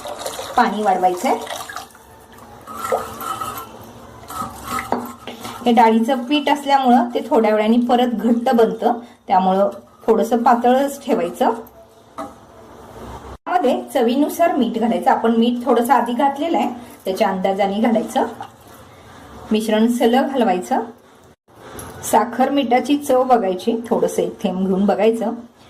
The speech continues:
जर गरज लागली तर त्यामध्ये साखर मीठ वाढवायचं. आता शेवग्याचा सीझन असल्यामुळे आपण शेवगा घालून याची घटबंदी करतोय. जेव्हा शेवगा नसेल तेव्हा बाकीचं पद्धत तेच वापरून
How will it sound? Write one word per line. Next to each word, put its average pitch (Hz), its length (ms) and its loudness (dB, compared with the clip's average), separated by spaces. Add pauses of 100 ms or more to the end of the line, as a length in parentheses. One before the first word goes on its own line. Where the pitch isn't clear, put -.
(160)
जर 190 140 0
गरज 190 280 0
लागली 214 300 4
तर 226 160 2
त्यामध्ये 208 460 2
साखर 208 480 0
मीठ 214 360 0 (840)
वाढवायचं. 202 600 2 (1300)
आता 269 160 2
शेवग्याचा 262 460 2
सीझन 269 320 0
असल्यामुळे 262 420 4
आपण 233 240 2
शेवगा 190 360 4
घालून 220 340 2 (460)
याची 214 180 2
घटबंदी 214 520 -2
करतोय. 220 380 0 (600)
जेव्हा 226 320 6
शेवगा 240 320 4
नसेल 262 440 2
तेव्हा 202 260 2
बाकीचं 226 560 2 (420)
पद्धत 240 380 2
तेच 294 220 0
वापरून 226 420 2